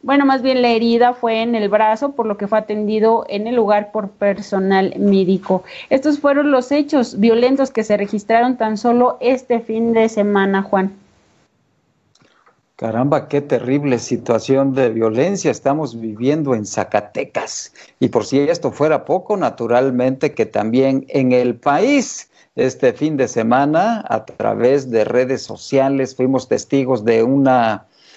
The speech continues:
Speaker 2: de un sometimiento con exceso de fuerza de una mujer centroamericana que tenía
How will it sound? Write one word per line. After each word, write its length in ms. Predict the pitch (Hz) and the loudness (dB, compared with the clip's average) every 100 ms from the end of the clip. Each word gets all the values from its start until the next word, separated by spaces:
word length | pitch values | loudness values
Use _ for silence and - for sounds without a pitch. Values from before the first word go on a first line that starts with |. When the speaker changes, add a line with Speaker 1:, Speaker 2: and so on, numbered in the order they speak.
| - | -4
Speaker 2:
de 120 | 123 | 0
un 80 | 254 | 0
sometimiento 800 | 254 170 135 - 120 - - 143 | 0 -2 -2 -4 -4 -6 -8 -8
con 160 | 117 | -6
exceso 600 | 110 - - 226 220 - | -6 -8 -4 -4 -4 -6
de 140 | 135 107 | -2 -2
fuerza 580 | - 123 127 123 - 135 | -2 0 2 0 -4 0
de 200 | 117 113 | 2 2
una 380 | 123 151 139 | 2 2 2
mujer 460 | 123 107 95 131 135 | 2 -2 -2 -2 -2
centroamericana 1160 | - 117 110 110 110 110 117 107 151 151 120 - | -2 -4 -2 -2 0 -2 -4 -2 0 0 -2 -4
que 260 | 113 110 - - - - | -4 -4 -6 -20 -10 -2
tenía 420 | 120 127 156 | 0 2 2